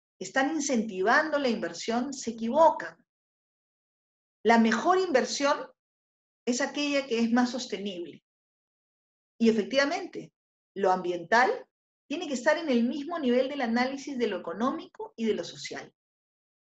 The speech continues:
Ese es un tema fundamental, porque la pandemia que estamos viviendo hoy en día tiene mucho que ver con la forma como los ciudadanos y ciudadanas en general, los seres humanos,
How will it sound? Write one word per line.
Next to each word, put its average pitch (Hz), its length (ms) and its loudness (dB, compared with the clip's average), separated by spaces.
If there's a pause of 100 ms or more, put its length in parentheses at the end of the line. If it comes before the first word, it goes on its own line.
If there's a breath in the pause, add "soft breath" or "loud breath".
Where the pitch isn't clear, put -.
(420)
Ese 330 280 0
es 311 120 -4
un 311 140 -8
tema 311 360 -4 (200)
fundamental, 170 800 -2 (840)
porque 262 540 2 (460)
la 233 240 4
pandemia 262 580 2
que 196 60 -6
estamos 233 340 0
viviendo 214 380 0
hoy 208 140 2
en 196 120 -6
día 190 340 -6 (1080)
tiene 285 220 -2
mucho 285 600 -2
que 180 140 -4
ver 202 320 -4 (120)
con 190 140 -6
la 180 100 -6
forma 233 400 0
como 202 200 -6
los - 520 -10 (320)
ciudadanos 226 520 0
y 220 60 -6
ciudadanas 214 360 -2
en 226 140 0
general, 208 640 -2 (420)
los 175 120 -8
seres 233 260 0
humanos, 214 680 -4